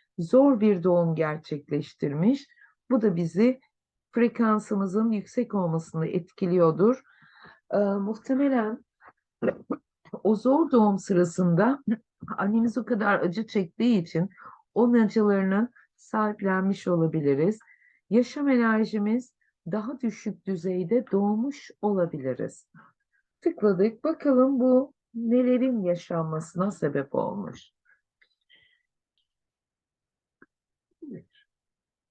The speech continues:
Ee,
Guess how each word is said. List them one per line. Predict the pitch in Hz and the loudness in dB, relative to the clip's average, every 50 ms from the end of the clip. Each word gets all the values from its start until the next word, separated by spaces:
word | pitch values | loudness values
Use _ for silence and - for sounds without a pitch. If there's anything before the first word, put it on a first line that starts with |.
| _ _ _ _ _ _ _ _ _ _ _ _ _ _ _ _ _ _ _ _ _ _ _ _ _ _ _ _ _ _ _ _ _ _ _ _ _ _ _ - | _ _ _ _ _ _ _ _ _ _ _ _ _ _ _ _ _ _ _ _ _ _ _ _ _ _ _ _ _ _ _ _ _ _ _ _ _ _ _ 2
Ee, | 208 214 214 208 208 202 | 4 6 6 6 4 2